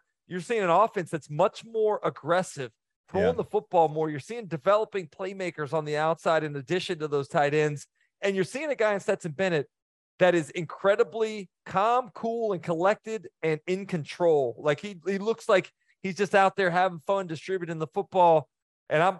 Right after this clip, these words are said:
Speaker 1: I'm, I'm enjoying watching this, this last season for him there in Athens, 'cause I know how much it means to him, both as a, a guy that walked on and a guy that's been a lifelong Gator fan, or excuse me, Georgia fan. I was thinking to myself,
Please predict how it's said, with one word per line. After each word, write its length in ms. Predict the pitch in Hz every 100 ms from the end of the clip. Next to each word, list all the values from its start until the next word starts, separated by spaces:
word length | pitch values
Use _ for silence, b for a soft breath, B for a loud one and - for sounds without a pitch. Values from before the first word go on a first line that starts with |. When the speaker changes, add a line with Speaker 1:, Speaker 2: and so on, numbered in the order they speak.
| -
Speaker 1:
I'm, 220 | 175 175
I'm 200 | 165 180
enjoying 580 | 185 - 170 190 185 151
watching 640 | 156 165 160 170 147 131 131 _ _ _
this, 300 | 156 - - -
this 180 | 147 -
last 300 | 156 147 -
season 320 | 160 135 139
for 120 | 139 139
him 240 | 143 131
there 240 | 135 135
in 60 | 131
Athens, 360 | 135 127 139 -
'cause 140 | 151
I 80 | 143
know 140 | 156
how 100 | 160
much 200 | 147 135
it 80 | 139
means 220 | 156 160
to 120 | - 156
him, 240 | 151 143 _ _ _ _ -
both 220 | 160 156
as 200 | 156 143
a, 120 | 143 -
a 100 | 135
guy 120 | 147
that 140 | 135
walked 260 | 143 175 -
on 200 | 226 226
and 120 | 175
a 80 | 156
guy 200 | 180 170
that's 200 | 151 -
been 140 | 156
a 60 | 143
lifelong 420 | 143 143 151 139
Gator 280 | 127 131 123
fan, 280 | 120 120 117 147
or 140 | 147
excuse 320 | 139 214 214
me, 140 | 156 - _ -
Georgia 320 | 185 226 160
fan. 160 | 156 160
I 80 |
was 100 | 180
thinking 160 | 208 180
to 40 |
myself, 300 | 160 151 180